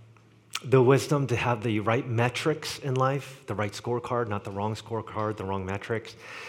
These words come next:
Because the truth of the matter is we could really be killing it in life and yet at the same time losing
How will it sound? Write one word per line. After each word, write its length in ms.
Because 280
the 100
truth 260
of 80
the 60
matter 320
is 160
we 100
could 140
really 260
be 100
killing 400
it 120
in 140
life 540
and 140
yet 200
at 100
the 80
same 240
time 240
losing 500